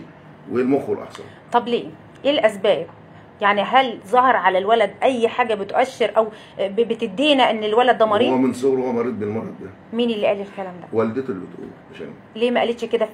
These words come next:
Speaker 2: في، من أول جلسة؟
Speaker 1: والد-، هي والدته حد سمح لها إنها تخش الجلسة؟
Speaker 2: ليه المحامي بتاعي ما قالش كده من البداية؟
Speaker 1: وأنا
Speaker 2: المحامي
Speaker 1: بقى،
Speaker 2: بتاعي.
Speaker 1: والله ده أنا مش كنتش المحامي بتاعه ساعتها.
Speaker 2: طب هل ده تم تقديمه في، في النقد اللي تم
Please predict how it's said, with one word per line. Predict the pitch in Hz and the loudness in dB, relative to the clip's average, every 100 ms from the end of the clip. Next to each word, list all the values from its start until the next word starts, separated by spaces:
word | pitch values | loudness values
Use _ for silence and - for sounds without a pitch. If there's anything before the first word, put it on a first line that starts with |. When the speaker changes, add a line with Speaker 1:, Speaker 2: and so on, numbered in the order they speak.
| - | -4
Speaker 2:
في، | 220 | -4
من | 208 220 | -2 -2
أول | 233 226 | -2 -2
جلسة؟ | 196 165 - | -2 -4 -2
Speaker 1:
والد-، | 107 110 131 | -2 0 0
هي | 117 | 0
والدته | 110 113 120 113 | -2 -2 -6 -6
حد | 98 120 120 | -4 -6 -6
سمح | 110 104 101 - | -8 -6 -4 -2
لها | 123 | 0
إنها | 127 127 | 0 -2
تخش | 127 131 120 | -2 -4 -2
الجلسة؟ | 104 120 135 | -4 -2 -2
Speaker 2:
ليه | 240 262 311 | 0 2 4
المحامي | 269 262 - 269 240 | 4 0 0 0 0
بتاعي | 247 240 | 0 0
ما | 220 | 2
قالش | 226 220 | -2 -4
كده | 202 220 | -6 -4
من | 202 202 | -4 -4
البداية؟ | 196 170 151 | -6 -6 -4
Speaker 1:
وأنا | 92 92 98 | -4 -4 -4
Speaker 2:
المحامي | 95 | -2
Speaker 1:
بقى، | - | -2
Speaker 2:
بتاعي. | 101 95 | -4 -6
Speaker 1:
والله | 92 101 | -4 -4
ده | 92 87 | -6 -6
أنا | 92 | -8
مش | 90 85 | -8 -10
كنتش | - - - | -16 -14 -14
المحامي | 85 90 | -10 -10
بتاعه | 90 87 | -8 -10
ساعتها. | - 76 233 | -8 0 2
Speaker 2:
طب | 233 | 4
هل | 262 | 2
ده | 240 | 2
تم | 247 262 247 233 214 | 0 0 -2 -2 -2
تقديمه | 208 214 220 254 233 | 2 0 0 -2 -4
في، | 240 240 - 208 214 | -2 -2 2 2 2
في | 226 | 2
النقد | 220 220 262 240 | 0 2 0 0
اللي | 220 196 196 | -2 0 0
تم | 233 233 | 0 0